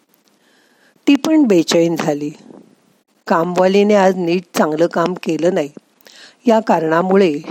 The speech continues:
श्वेता दिवसभर अस्वस्थ होती. ऑफिसमध्ये पण तिच्या मनात उगीचच, "ती ओट्यावर पडलेलं घड्याळ तर घेणार नाही ना, अंगठी पण तिथे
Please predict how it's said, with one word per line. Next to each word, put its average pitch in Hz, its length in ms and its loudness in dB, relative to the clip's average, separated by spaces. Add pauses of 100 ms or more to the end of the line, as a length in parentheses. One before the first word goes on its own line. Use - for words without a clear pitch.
(220)
श्वेता 202 440 0
दिवसभर 196 880 2
अस्वस्थ - 540 -4
होती. 156 360 -2 (1160)
ऑफिसमध्ये 247 640 2
पण 233 260 0
तिच्या 196 340 -2
मनात 175 360 -4 (100)
उगीचच, 233 640 0 (600)
"ती 247 80 4
ओट्यावर 196 540 2 (120)
पडलेलं 190 440 0
घड्याळ 165 340 2 (100)
तर 226 100 2
घेणार 214 320 0
नाही 202 240 -2
ना, 175 260 -8 (840)
अंगठी 185 340 0
पण 262 200 0
तिथे 269 220 2